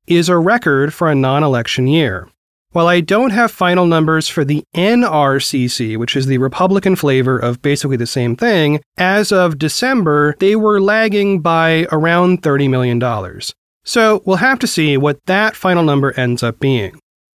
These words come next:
Reading from C N N, quote, "Representative Cheri Bustos of Illinois, the chair of the Democratic Congressional Campaign Committee,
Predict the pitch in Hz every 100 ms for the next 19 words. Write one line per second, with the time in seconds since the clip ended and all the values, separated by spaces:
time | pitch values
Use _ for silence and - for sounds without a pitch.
0 | _ 202 240 277 254 240 233 180 120 98
1 | - _ - 202 196 190 - _ _ _
2 | 208 220 262 294 269 - 208 185 147 190
3 | 233 - 127 120 156 135 131 190 190 120
4 | 127 160 - 160 170 160 151 156 135 131
5 | 139 131 127 131 120 135 123 208 269 240
6 | 131 113 120